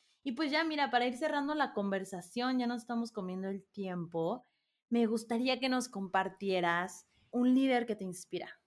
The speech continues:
que te ha inspirado a lo largo de tu carrera, en tu vida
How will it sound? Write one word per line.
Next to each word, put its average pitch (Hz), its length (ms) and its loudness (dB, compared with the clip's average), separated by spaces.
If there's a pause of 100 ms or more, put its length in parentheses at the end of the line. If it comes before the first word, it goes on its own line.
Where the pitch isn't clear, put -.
(220)
que 208 120 -6
te 220 80 -2
ha - 20 0
inspirado 220 480 2
a 208 80 4
lo 196 80 2
largo 196 240 0
de 190 80 -2
tu 180 160 -12
carrera, 220 680 0 (120)
en 185 180 -8
tu 180 100 -4
vida 185 500 -2